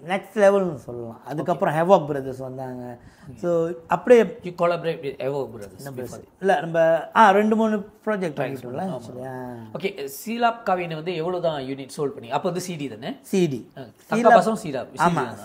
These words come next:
Speaker 1: தங்கபாசம் சி டி. ஆனா சீலாப் காவினை வந்து சக்சஸ்ஃபுல்லான வித்த ஒரு ஆல்பம். இப்போ ஒரு, அஹ், டென் தௌசண்ட் யூனிட் வித்து முடிச்சாச்சு actually.
Speaker 2: தெ-, ஆ, டென் தௌசண்ட்.
Speaker 1: Yes.
Speaker 2: இது, ஆ, தங்கபாசம்?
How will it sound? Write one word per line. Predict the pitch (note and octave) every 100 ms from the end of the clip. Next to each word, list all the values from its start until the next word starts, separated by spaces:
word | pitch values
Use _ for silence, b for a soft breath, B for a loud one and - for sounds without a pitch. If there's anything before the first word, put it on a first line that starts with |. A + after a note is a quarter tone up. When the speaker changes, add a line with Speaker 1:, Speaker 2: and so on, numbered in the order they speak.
| A2
Speaker 1:
தங்கபாசம் | E3+ F3+ G3 F#3 E3+
சி | E3
டி. | D3+ C#3+ D3
ஆனா | C#3+ F#3+ G#3+
சீலாப் | F#3+ A#3+ B3 F#3
காவினை | F3 D#3+
வந்து | D3+ D3+ G3+ A3 -
சக்சஸ்ஃபுல்லான | D#3+ - G#3+ - - F#3+ F#3 G3 E3+
வித்த | D3 F3
ஒரு | D3 C3
ஆல்பம். | B2 C3+ C3
இப்போ | B2+ C#3
ஒரு, | C3+ C3 B2+ B2+ C3 _
அஹ், | D3 C3 - _ _ _
டென் | D#3+ F3
தௌசண்ட் | F3+ D#3+ D#3+ D#3
யூனிட் | F3+ F3+ C#3 A#2 -
வித்து | C3 C3+ D#3
முடிச்சாச்சு | C3 -
actually. | A#2+ - G2+ A2+ -
Speaker 2:
தெ-, | D#3+
ஆ, | C#3
டென் | C3+ B2+
தௌசண்ட். | A#2 A2+
Speaker 1:
Yes. | B2
Speaker 2:
இது, | D#3 F#3 C#4+ - _
ஆ, | C#3+ C3+
தங்கபாசம்? | C3+ E3+ F#3+ F#3+